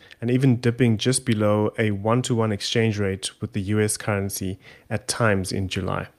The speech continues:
It is interesting to note that the euro hasn't been valued below one dollar since July fifteenth, two thousand and two. That's t-, almost twenty years,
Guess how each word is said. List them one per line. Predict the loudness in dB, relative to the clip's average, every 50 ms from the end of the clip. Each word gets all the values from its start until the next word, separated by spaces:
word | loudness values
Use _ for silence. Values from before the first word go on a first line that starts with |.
| _ _ -18 -16 -16 -16 -20 -20 -20 -20 _ -6
It | -4 -2
is | -2 0
interesting | 2 2 2 2 4 4 4 4
to | 4 4
note | 4 6 6 6 4 4 4
that | 2 0 0 2
the | -2 0
euro | 4 4 6 6 6 6
hasn't | 6 4 4 4 2 2 2
been | 2 2 2
valued | 2 0 2 2 0 0 0
below | -2 -2 0 2 2 2
one | 0 0 0 0 0 0 0
dollar | 0 -2 -2 -2 0 -2 -4 -4 -6 -10 -16 _ -20 -20 -20 _ _ _ _ _ _ _ -8
since | -4 0 2 2 2 2 0 0
July | 0 0 0 2 2 4 4 4 2
fifteenth, | 2 -2 -6 -6 -6 -4 0 0 2 0 0 -4 -6 -10 -10 -10 -12 _ _ _ -8
two | -8 -6 -6 -2 0 0 2
thousand | 4 4 4 4 4 4 2 0 0
and | 0 -2 -4
two. | -6 -4 -4 -4 -4 -6 -10 -14 _ _ _ _ _ _ _ _ _ _ -6
That's | -6 -4 -4 -4 -4
t-, | -6 -8 -4 0
almost | 2 2 2 2 0 -2
twenty | 0 2 2 2 2 2 0
years, | 0 2 2 2 2 0 -2 -4 -8 -10 -12